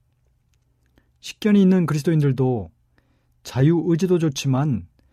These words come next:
선악과를 따먹고 이처럼 고뇌와 슬픔, 배반과 증오, 질병과 마침내는 죽음에 이르는 비극적인 세상이 되도록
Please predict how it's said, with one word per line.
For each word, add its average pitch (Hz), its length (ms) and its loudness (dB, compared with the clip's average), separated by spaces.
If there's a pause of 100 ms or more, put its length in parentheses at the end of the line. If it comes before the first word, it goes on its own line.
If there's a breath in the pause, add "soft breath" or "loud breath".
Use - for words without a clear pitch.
(480)
선악과를 196 480 0
따먹고 165 460 -2
이처럼 143 440 -2
고뇌와 143 640 2
슬픔, 123 560 -8 (680)
배반과 151 560 2
증오, 139 500 -2 (600)
질병과 147 600 -2
마침내는 156 680 -2
죽음에 156 340 0
이르는 165 440 0
비극적인 185 580 -2
세상이 175 340 -2
되도록 147 400 -2